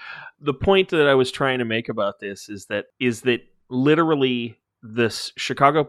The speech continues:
P D superintendent or the board members aren't even overseen by the city council members. If a vote of no confidence is, is levied against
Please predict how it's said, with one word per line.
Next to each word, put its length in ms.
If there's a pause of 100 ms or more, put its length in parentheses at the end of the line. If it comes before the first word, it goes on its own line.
(200)
P 160
D 400 (180)
superintendent 1040 (300)
or 180
the 100
board 320
members 540 (180)
aren't 200
even 220
overseen 640
by 160
the 100
city 240
council 400
members. 480 (560)
If 280 (140)
a 60
vote 240
of 100
no 160
confidence 640
is, 340 (120)
is 240
levied 300
against 500